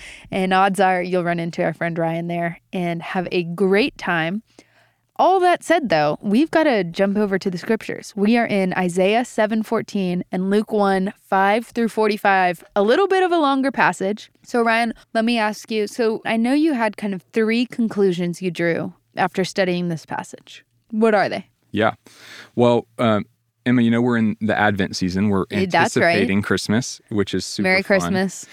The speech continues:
Speaker 2: Um,
Speaker 1: Jingle bells.
Speaker 2: <laughs> yes,
Speaker 1: Santa's
Speaker 2: all,
Speaker 1: coming.
Speaker 2: yeah, all of the stuff.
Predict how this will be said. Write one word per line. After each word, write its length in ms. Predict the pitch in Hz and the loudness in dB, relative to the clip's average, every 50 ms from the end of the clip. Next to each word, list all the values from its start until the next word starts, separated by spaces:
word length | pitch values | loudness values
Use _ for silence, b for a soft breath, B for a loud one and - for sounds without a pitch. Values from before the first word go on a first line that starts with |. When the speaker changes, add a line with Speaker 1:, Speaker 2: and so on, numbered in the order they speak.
| B B B B _ | B B B B _
Speaker 2:
Um, 180 | - 117 113 - | 2 2 4 4
Speaker 1:
Jingle 220 | - 208 208 208 | 4 4 4 4
bells. 520 | 196 190 180 180 180 180 185 - - - - _ - | 4 4 4 4 2 0 -2 -6 -12 -18 -20 _ -14
Speaker 2:
<laughs> 120 | 104 95 | -6 0
yes, 280 | - 101 95 92 90 - | 2 4 4 2 0 0
Speaker 1:
Santa's 320 | - 104 101 98 101 107 | 0 0 2 2 2 4
Speaker 2:
all, 100 | 104 101 | 4 4
Speaker 1:
coming. 400 | 98 185 180 180 180 185 175 101 - _ | 4 2 2 0 -2 -4 -6 -10 -12 _
Speaker 2:
yeah, 240 | 101 98 95 85 - - _ - | -6 -6 -6 -6 -8 -10 _ -4
all 200 | - 101 107 107 | -2 0 0 0
of 60 | 104 101 | 0 -2
the 100 | 98 95 | -8 -12
stuff. 420 | - - 110 92 90 - - | -10 -8 -6 -4 -4 -6 -8